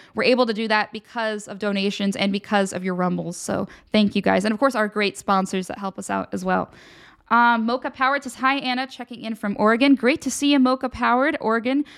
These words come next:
Uh, never been, actually. Never been to Oregon. I, I like hiking, so I want to go hiking there. That, that would be awesome.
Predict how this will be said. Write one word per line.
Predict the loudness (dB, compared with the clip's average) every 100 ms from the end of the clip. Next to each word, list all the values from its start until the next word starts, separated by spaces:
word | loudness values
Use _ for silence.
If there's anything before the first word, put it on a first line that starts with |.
| -20 _ -2
Uh, | 2 2 2
never | -2 -4
been, | -4 -2 -2 -4 _ _ _ _ -8
actually. | -6 -4 -4 -4 -6 _ -8
Never | -4 0
been | 0
to | 2
Oregon. | 0 -2 -10 -2
I, | 0 0
I | -2
like | -4 -10 -10
hiking, | -10 -8 -8 -8
so | -2 2 2 2 0 _ _ -6
I | -2
want | -2 -4
to | -6 -6
go | -4 -4
hiking | -4 -4 -4 -8
there. | -6
That, | -6
that | -4
would | -4
be | -4
awesome. | -4 -4